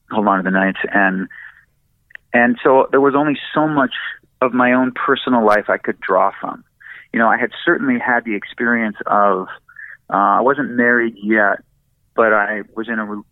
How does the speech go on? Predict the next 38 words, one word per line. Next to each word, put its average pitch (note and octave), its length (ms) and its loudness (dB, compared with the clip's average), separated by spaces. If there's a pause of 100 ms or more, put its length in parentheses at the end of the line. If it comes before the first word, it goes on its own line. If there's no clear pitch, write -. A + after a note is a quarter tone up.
(260)
long B2 220 2
relationship G#2 600 0
with - 120 -4
my G2 180 0
first G#2 240 -2
wife. F#2+ 260 2 (600)
And A2+ 340 2
so B2+ 140 2
I'd C3 120 2
already, A3 400 -2 (160)
as C3+ 140 0
a C3+ 80 -2
young C3 300 0
guy, A2+ 260 2
I'd A2 80 0
experienced, B2 800 -2 (480)
um, G2+ 460 0 (600)
at D3 120 0
least F#3 340 0 (400)
the, - 100 0 (220)
the, G#2+ 240 4 (400)
the - 160 -2 (120)
feeling B2 360 4
of G2+ 260 2 (120)
being G#2+ 300 2
young A#2 400 4
and, G#2+ 340 -2
and G#2 240 -4
being A2 420 2
in A2+ 140 0
a - 20 0
relationship G#2+ 520 0
and G2 100 0
being G2+ 140 0
in G2+ 100 2
love D3+ 160 2
with B2+ 160 -2
someone, G#2 260 0